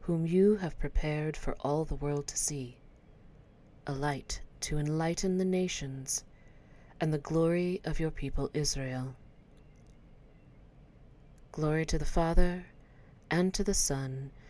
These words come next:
and to the Holy Spirit, as it was in the beginning, is now,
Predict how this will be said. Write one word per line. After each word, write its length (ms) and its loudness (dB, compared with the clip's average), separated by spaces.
and 260 0
to 140 0
the 100 2
Holy 340 2
Spirit, 720 -4
as 200 2
it 140 0
was 460 2
in 120 -6
the 80 -6
beginning, 680 -6
is 280 -2
now, 560 -6